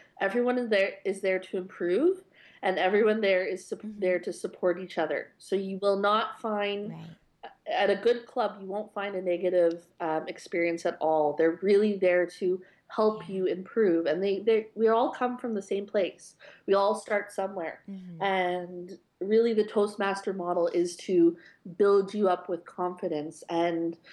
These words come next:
Speaker 1: and even when they're giving you feedback, it's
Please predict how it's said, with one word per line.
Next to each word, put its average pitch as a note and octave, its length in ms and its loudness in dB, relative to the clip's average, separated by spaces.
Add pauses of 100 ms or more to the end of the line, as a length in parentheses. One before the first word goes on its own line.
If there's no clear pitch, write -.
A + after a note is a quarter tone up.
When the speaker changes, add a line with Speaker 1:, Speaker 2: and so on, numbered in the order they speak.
(340)
Speaker 1:
and E3+ 400 0
even B3 540 2
when G#3 200 -2
they're G3+ 140 2
giving G#3 340 -2
you F#3+ 140 0
feedback, G#3 540 -4
it's - 180 -8